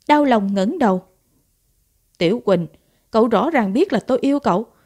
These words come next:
lúc nãy sao cậu lại đối xử với tôi như vậy? Lâm Quỳnh. Lại bắt đầu nữa đúng không? Phó Cảnh Hồng nhìn cậu, muốn nhìn ra một chút áy náy nào đó trên người đối phương, nhưng áy náy đâu chẳng thấy,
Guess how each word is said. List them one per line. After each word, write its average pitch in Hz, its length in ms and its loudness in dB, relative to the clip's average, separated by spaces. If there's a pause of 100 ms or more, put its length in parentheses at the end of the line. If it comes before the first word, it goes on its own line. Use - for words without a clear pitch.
(120)
lúc 302 200 -2
nãy 240 160 0
sao 262 160 -2
cậu 220 140 0
lại 214 120 2
đối 330 160 4
xử 226 220 0
với 392 100 0
tôi 302 160 2
như 294 140 0
vậy? 220 240 2 (1080)
Lâm 269 240 -2
Quỳnh. 208 260 0 (1160)
Lại 170 160 0
bắt 277 200 -6
đầu 175 200 0
nữa 180 260 0
đúng 339 160 -8
không? 277 180 -4 (1040)
Phó 339 180 2
Cảnh 285 200 -4
Hồng 220 280 0
nhìn 208 200 0
cậu, 190 340 -4 (300)
muốn 330 240 -2
nhìn 220 160 0
ra 220 220 -2
một 214 200 -2
chút 294 160 -8
áy 302 160 -6
náy 311 260 -4
nào 226 140 -2
đó 220 320 -4
trên 269 160 2
người 208 220 0
đối 226 140 0
phương, 269 240 -2 (520)
nhưng 233 320 0
áy 269 200 -4
náy 311 220 -6
đâu 247 200 0 (100)
chẳng 208 240 -4
thấy, 285 260 -4